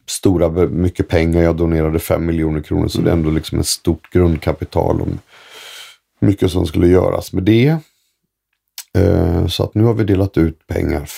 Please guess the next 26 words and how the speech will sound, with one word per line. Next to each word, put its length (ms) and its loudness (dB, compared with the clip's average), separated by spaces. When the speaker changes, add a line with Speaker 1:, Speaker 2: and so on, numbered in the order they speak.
Speaker 1:
fyra 260 0
år 200 0
i 40 -4
rad. 280 -4
Speaker 2:
Mm. 240 -4
Speaker 1:
Och 120 0
vi 40 4
delar 240 4
ut, 300 0
i 80 4
år 100 4
delar 200 2
vi 100 -2
ut 80 -14
fyrahundratusen 800 0
kronor 340 0
och 120 -2
tidigare 300 2
har 60 2
vi 80 -4
delat 280 0
ut 140 -10
trehundratusen 800 -2
kronor, 360 -8
som 280 -2
i 380 -2